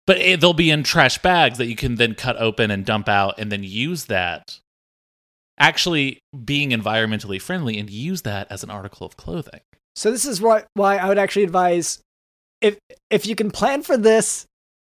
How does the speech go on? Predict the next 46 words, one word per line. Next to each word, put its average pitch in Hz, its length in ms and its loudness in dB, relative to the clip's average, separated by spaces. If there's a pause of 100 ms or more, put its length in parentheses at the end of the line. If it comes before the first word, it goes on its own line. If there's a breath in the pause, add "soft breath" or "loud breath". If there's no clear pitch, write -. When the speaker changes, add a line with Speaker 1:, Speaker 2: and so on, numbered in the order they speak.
Speaker 2:
right 190 360 6
after 220 240 2
Christmas 180 680 2
is 175 140 0
a 180 40 4
really 190 280 6
good 185 120 2
time, 175 220 0
because 165 240 0
a 190 60 2
lot 185 240 6
of 190 120 0
what's 180 240 2 (160)
in 196 100 2
the 202 80 2
trash 185 280 0
bags 196 260 2
will 180 80 2
be, 175 300 4
like, 170 380 -6
wrapping 180 400 2
paper 247 440 -2 (120)
from 196 140 -6
the 180 60 -4
presents 190 360 -2
they 226 120 2
opened. 233 360 -2 (320 soft breath)
That's 285 240 4
the 254 100 4
best 226 380 2
time 214 320 0
because 190 240 0
that's 202 260 0 (140)
sort 220 200 0
of 214 60 -4
the 190 80 4
least 185 300 2
gross 185 640 2 (520)
ba-, 170 480 4
trash 185 300 2
bag 160 240 0 (320)
collecting 165 380 -2
time, - 240 -20 (100)
I, 160 300 -2
I 160 140 -4
think. 135 280 -16